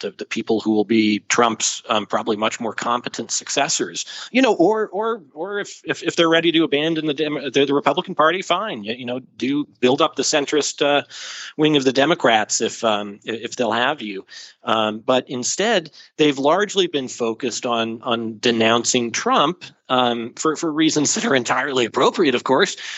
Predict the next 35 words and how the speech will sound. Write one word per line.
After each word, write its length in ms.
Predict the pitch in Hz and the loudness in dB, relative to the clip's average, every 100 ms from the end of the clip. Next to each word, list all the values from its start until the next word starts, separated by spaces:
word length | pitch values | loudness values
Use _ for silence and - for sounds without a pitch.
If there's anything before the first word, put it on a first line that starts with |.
| - | -4
but, 260 | 160 165 165 _ _ | 2 2 0 _ _
um, 460 | 165 151 147 147 151 _ 156 | -2 0 0 -4 -10 _ -2
but, 160 | 160 | -2
but 100 | 165 | 0
they've 140 | 156 147 | -4 -4
spent 260 | - 160 | -4 -4
so 340 | - - 190 233 | -4 -6 -4 0
much 280 | 214 - - | 0 0 0
time 220 | 147 135 | 0 0
denouncing 440 | 127 123 120 123 | -2 -2 -2 -6
Trump, 420 | 110 151 143 139 | 0 2 2 2
and, 180 | 135 113 - - - | -2 -4 -10 -20 -8
and 140 | 123 | -4
the, 220 | 117 131 135 | 0 0 2
what 220 | 147 180 | 0 2
initiatives 560 | 156 135 156 - 143 127 | 0 2 0 2 2 2
they 100 | 120 | 0
have 360 | 110 156 160 | 0 -4 -4
put 140 | - 165 | -2 -2
together 320 | 135 143 131 | 2 2 2
have 160 | 127 117 | 0 0
largely 540 | 131 170 208 - 175 | 0 2 2 2 0
been 460 | 139 135 131 127 123 - _ | 0 -2 -2 -4 -8 -18 _
the 100 | 127 | -2
sort 380 | - 131 131 - | 0 2 2 2
that 120 | 117 | 0
operate 480 | 135 123 135 120 110 | 2 0 2 2 2
outside 600 | 120 127 - 139 127 151 | -2 -2 0 2 2 2
of 120 | 156 | 0
the 60 | 156 | -4
partisan 460 | - 156 151 - 143 | 0 0 0 -8 -8
framework. 540 | 160 151 151 151 147 | -6 -6 -6 -8 -6
They're 100 | 113 | -4
kind 160 | 113 | -4
of 120 | 107 | -6